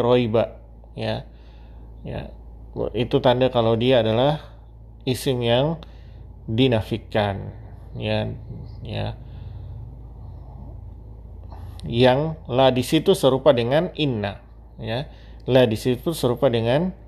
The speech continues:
inna. Nah, berarti roiba adalah isim la. Roiba adalah isim la. Fihi jar majrur khobar dari la,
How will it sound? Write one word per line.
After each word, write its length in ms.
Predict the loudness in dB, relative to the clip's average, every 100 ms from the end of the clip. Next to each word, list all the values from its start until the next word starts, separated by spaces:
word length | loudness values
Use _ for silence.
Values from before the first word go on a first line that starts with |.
| -14 -6
inna. 420 | -4 -4 -6 -12 -18 -20 -16 -12
Nah, 180 | -8 -6 -8 -8 -10 -10 -12 -12 -14 -12 0
berarti 560 | 2 4 4 4 4 8
roiba 560 | 8 8 8 8 8
adalah 320 | 2 2 2
isim 480 | -2 -2 0 0 -2 -12 -4
la. 500 | 6 8 8 4 -14 -20 -20 -20 -20 -20 -20 -20 -20 -20 -20 -20 -14
Roiba 480 | 6 8 8 8 8
adalah 480 | 6 4 4 0 -10
isim 560 | -8 -4 0 0 -2 -10 -20 -20 -6
la. 440 | 2 2 2 -2 -18 -20 -20 -18
Fihi 840 | -2 4 4 6 6 6 2 -2 -18 -20 -14 -10
jar 240 | 2 4 6
majrur 680 | 4 4 4 6 4 2 -2 -14
khobar 520 | 2 2 8 6 8
dari 560 | 4 4 4 2 -2 -12 -20 -20 -20 -20 -20 -20 -8
la, 480 | 0 4 6 4 -2